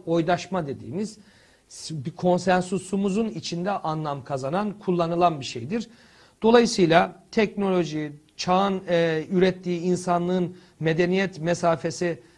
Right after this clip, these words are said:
e, yol aldıkça dil, e, o, onun içerisinden ürettiği kelimeler, e, canlanıyor. Eski kelimeler kabristanlığa gidiyor. Yani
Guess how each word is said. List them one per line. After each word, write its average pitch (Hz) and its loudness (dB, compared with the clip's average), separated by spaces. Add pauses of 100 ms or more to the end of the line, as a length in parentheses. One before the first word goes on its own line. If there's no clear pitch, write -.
(140)
e, 151 -10
yol 170 6
aldıkça 190 4 (260)
dil, 196 4 (280)
e, 180 -4
o, 190 2
onun 214 2
içerisinden 190 -2
ürettiği 190 0
kelimeler, 190 0 (400)
e, 117 -10
canlanıyor. 226 6 (140)
Eski 196 -2
kelimeler 175 2 (280)
kabristanlığa 170 2
gidiyor. 123 -8 (640)
Yani 214 2